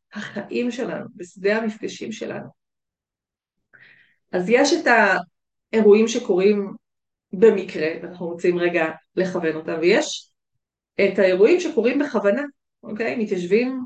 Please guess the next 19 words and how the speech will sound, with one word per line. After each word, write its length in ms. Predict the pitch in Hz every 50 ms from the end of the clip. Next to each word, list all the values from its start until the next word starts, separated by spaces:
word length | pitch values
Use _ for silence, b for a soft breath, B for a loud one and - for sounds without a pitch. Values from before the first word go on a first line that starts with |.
| - -
לארח-, 460 | - 190 185 180 180 175 - - - -
לארוחת 440 | 185 175 175 165 160 - - 196 196 -
ערב, 340 | 180 165 160 156 156 151 156
אולי 280 | 170 156 151 165 170
בזמן 400 | 185 202 185 185 180 180 160 156 165
הכנת 420 | 170 - - 160 156 151 151 -
ארוחת 440 | 151 156 - - - _ 175 180 -
הערב, 340 | - - 156 160 160 160 151 151 B B B B B B B B -
אולי 280 | 180 202 208 196 190 202
במקלחת. 800 | 185 240 247 247 233 - - 202 185 175 175 175 - - 170 165 - - _ _ _ _ _ _ _ _ _ _ -
ממש 260 | 196 247 359 381 -
לתכנן 680 | 359 - - - 214 - - 233 226 262 320 349 339 262
בראש 540 | 233 220 208 196 202 208 - - 214 - _ -
את 60 | 208 - _ -
איך 260 | 233 - 285 285 277 -
השיח 460 | - 220 - - - 233 220 220 214 -
הולך 380 | - 196 196 180 180 180 -
להיות 300 | 208 208 254 311 339 -
שם. 160 | - - 131